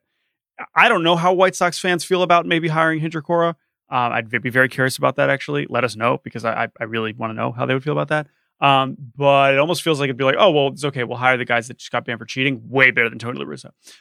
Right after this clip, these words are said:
um, which we agree. But do you think that that would be, you would do that? Like, Cora, you'd, you'd go hire Cora. Like, you were, were, I,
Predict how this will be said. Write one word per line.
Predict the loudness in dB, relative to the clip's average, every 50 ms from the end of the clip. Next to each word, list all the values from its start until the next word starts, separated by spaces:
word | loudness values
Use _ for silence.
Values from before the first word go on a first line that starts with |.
| _ _ 0 2 2
um, | 2 2 2 0 -2 -4
which | -4 -4 -2
we | -2 -2 -2
agree. | 0 0 0 0 0 -2 -6 _ _ _ _ _
But | 0 2 2 2 2 -2 _ _ _ _ _ _
do | -8 -4 0
you | 0 0 0
think | 2 2 2 2 0 0
that | -2 -4 -4 0
that | 0 0 0 0
would | -2 -8 -10
be, | -8
you | -8 -8
would | -8 -4
do | -4 -4
that? | -4 -4 -4 -6
Like, | -8 -8 -10
Cora, | -8 -6 -6 -4 -4
you'd, | -6 -8 -10 -8
you'd | -10 -10 -10 -10 _ -6
go | -4 -4
hire | 0 0 0 0 -2 -6 -10 _ _ _
Cora. | -2 -2 -2 -2 -4 -8 _ _
Like, | -12 -12 -12 -12
you | -14 -16 -14
were, | -10 -10 -12 -12 -12 _ _ _
were, | -14 -14 -14 _ _ _ _ _ _ _ _ _ -2
I, | 2 2 2 2